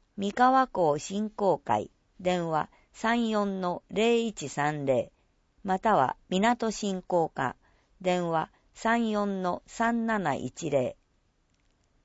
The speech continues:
東三河、人に優しいまちづくり地域セミナー、講座。災害時のトイレ事情や避難所での生活などを学びます。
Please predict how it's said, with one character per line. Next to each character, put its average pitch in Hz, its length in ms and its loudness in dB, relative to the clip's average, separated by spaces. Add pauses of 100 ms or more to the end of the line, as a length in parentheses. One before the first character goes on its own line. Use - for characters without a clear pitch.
(460)
東 269 540 0
三 262 160 0
河、 131 420 2 (240)
人 285 300 0
に 294 160 0
優 277 100 4
し 240 440 0
い 220 40 0
ま 208 220 0
ち 226 140 -8
づ 214 160 -4
く 156 200 -4
り - 260 -6
地 254 220 -2
域 247 180 -4
セ 214 180 -2
ミ 156 180 -2
ナ 101 220 -4
ー、 - 40 -16 (480)
講 175 280 2
座。 156 240 2 (1000)
災 285 320 -2
害 285 260 4
時 180 160 -6
の 151 140 -2
ト 202 220 -2
イ 240 80 0
レ 233 160 0
事 202 180 -8
情 156 280 2
や 123 220 0 (140)
避 208 160 -2
難 269 260 2
所 262 140 0
で 240 140 0
の 175 120 0
生 190 260 0
活 202 280 -2
な 190 160 0
ど 139 160 2
を - 160 -4
学 123 300 -4
び 131 120 -8
ま 135 140 -10
す。 - 240 -20